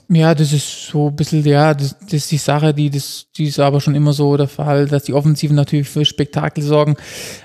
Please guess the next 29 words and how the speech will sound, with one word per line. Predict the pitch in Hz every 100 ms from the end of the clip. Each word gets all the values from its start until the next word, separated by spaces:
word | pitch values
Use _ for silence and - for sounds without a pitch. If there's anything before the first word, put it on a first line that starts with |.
| -
ähm, | 180 165 160 160 156
für | - - 175 165 160 156 151 147
Furore | 147 165 151 156 156 151 139 127
und, | 151 151 143 139
ähm, | 139 135 135 131 127 135 - _ _ - _ _ _ _ _ _ -
dahingehend, | 139 143 143 139 143 143 139
äh, | 139 135 135 117
ist | 139 135
auch, | 135 - -
äh, | 143
für | 139 147
den | 151
Zuschauer | - 170 160 143
natürlich | 139 143 143 -
die | -
Tore, | - 147 147 143 131 156
die | 151 143 139
erzielt | 135 - 143 147
werden, | 131 135 135 - - - - -
häufiger, | 151 143 147 139 123 - _ _ -
äh, | 135
vom, | - 139 139 135
vom, | - 135 131 131
vom | - 135 131
Stürmer | - 151 147
oder | 139
von | 135 139
den | 139
Offensiven | - 143 143 143 139 139